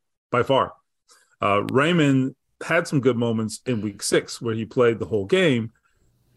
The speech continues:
but he also had some really bad snaps as well. Bradley Chubb, uh, got him with an inside move, caused a sack fumble.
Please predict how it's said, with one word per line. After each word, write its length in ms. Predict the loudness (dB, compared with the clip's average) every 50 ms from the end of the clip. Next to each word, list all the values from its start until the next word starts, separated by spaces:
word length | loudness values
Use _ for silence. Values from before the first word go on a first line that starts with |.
| -20 -2 0
but 180 | 2 2 4
he 100 | 4 4
also 360 | 4 4 2 2 2 2 2
had 260 | 2 2 2 2 0 0
some 320 | -4 -6 -6 -4 -4 0
really 640 | 2 4 6 6 6 6 6 4 4 2 0 -2 -2
bad 340 | -2 -2 -2 -2 -2 -4 -6
snaps 460 | -6 -6 -6 -6 -8 -10 -14 -12 -8
as 180 | -8 -8 -4
well. 340 | 0 0 0 0 0 -6 -12 -18 -20 -20 -20 _ _ _
Bradley 280 | 2 2 2 0 -2
Chubb, 480 | 0 2 2 4 4 2 2 -2 -6 -12 -18 _ _ _ _ -8
uh, 180 | -4 -4 -4 -4
got 360 | -4 -6 -2 0 2 2 4
him 80 | 2 2
with 140 | 2 0
an 80 | 0 -2
inside 420 | -2 -2 0 2 2 2 2 2
move, 440 | 2 2 4 6 6 6 4 4 2 -6 _ _ _ _ _ _
caused 260 | -4 -2 0 0 0 -2
a 40 |
sack 340 | -2 0 0 0 0 -2 -4
fumble. 680 | -2 0 0 2 2 4 4 4 4 4 2 0 -4